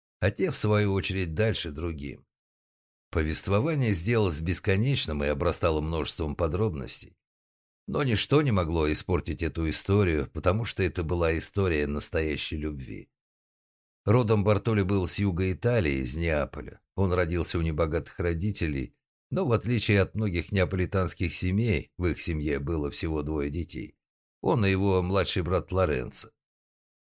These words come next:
Оба сына получились красивыми и складными, синеглазые, черноволосые и кудрявые. Отец был рабочим,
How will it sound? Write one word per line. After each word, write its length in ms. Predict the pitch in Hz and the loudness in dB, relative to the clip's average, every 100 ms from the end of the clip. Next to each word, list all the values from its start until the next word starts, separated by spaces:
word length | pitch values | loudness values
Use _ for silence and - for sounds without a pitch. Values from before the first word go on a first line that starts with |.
| _ | _
Оба 240 | 107 101 | 4 6
сына 300 | 98 113 104 | 4 4 2
получились 540 | 87 98 92 101 87 - | 2 -2 0 0 0 0
красивыми 680 | 95 95 - 123 117 78 73 | 0 2 2 2 0 0 0
и 100 | 73 | 0
складными, 720 | - 95 110 76 76 58 - | 2 2 2 0 -6 -8 -6
синеглазые, 760 | - 101 87 80 95 85 85 71 | -2 0 0 0 0 2 0 -2
черноволосые 800 | 87 73 76 76 87 78 - 73 | -4 -4 -2 -2 -2 -2 -2 -4
и 20 | |
кудрявые. 640 | - 78 67 60 50 - _ _ _ _ _ _ _ _ _ _ - | -4 -6 -4 -6 -8 -16 _ _ _ _ _ _ _ _ _ _ 0
Отец 420 | 98 165 185 101 | 2 4 2 2
был 240 | 117 98 | 2 2
рабочим, 800 | 92 87 110 139 - 98 78 - | 4 2 2 2 2 2 0 -6